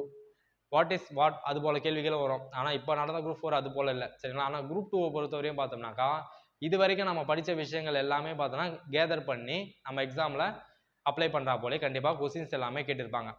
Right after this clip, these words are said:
நம்மளுக்கு நிறைய விஷயங்கள் வந்து கதைகளா, ஸ்டோரிஸா தெரியும். அது எல்லாமே என்ன பண்ணிருப்பாங்க இங்க? கண்டிப்பா குரூப் டூல கொஸ்டின்ஸாவே ஃப்ரேம் பண்ணி வச்சிருப்பாங்க.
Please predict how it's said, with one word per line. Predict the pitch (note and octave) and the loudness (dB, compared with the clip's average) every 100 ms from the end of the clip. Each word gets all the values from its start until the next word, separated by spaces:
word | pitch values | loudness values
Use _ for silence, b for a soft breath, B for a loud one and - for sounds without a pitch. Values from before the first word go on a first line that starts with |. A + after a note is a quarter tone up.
| - | -12
நம்மளுக்கு | C#3 C#3 B2 | -8 -6 -4
நிறைய | B2+ D#3 G3 | 0 2 2
விஷயங்கள் | F#3+ F3+ F#3+ F3+ E3 | 2 0 0 0 0
வந்து | F3 D3+ | 0 0
கதைகளா, | D3 D#3 D#3+ D#3 | 0 2 0 0
ஸ்டோரிஸா | D#3+ E3 D3+ D#3 C3+ | -2 -2 -2 -2 -2
தெரியும். | C3+ B2 - _ | -4 -6 -12 _
அது | C#3 D3+ | -2 0
எல்லாமே | D#3+ F3 | 2 2
என்ன | F#3 F#3+ | 0 0
பண்ணிருப்பாங்க | F#3+ F3+ D3+ C#3+ C3+ | 0 0 0 -2 -2
இங்க? | A#2+ A#2 G2+ B B B _ | -4 -4 -4 B B B _
கண்டிப்பா | D#3 D#3 D#3 G3 A#3 - - | -4 0 4 4 2 -6 -6
குரூப் | F#3 E3 | -4 0
டூல | D#3+ D#3 | 0 0
கொஸ்டின்ஸாவே | D#3 F3+ E3+ D#3+ D#3+ | -2 -4 -2 0 0
ஃப்ரேம் | E3+ D#3 C3+ | 0 -4 -4
பண்ணி | B2+ C#3 | -6 -6
வச்சிருப்பாங்க. | C3 B2+ A2+ A2 | -8 -8 -6 -8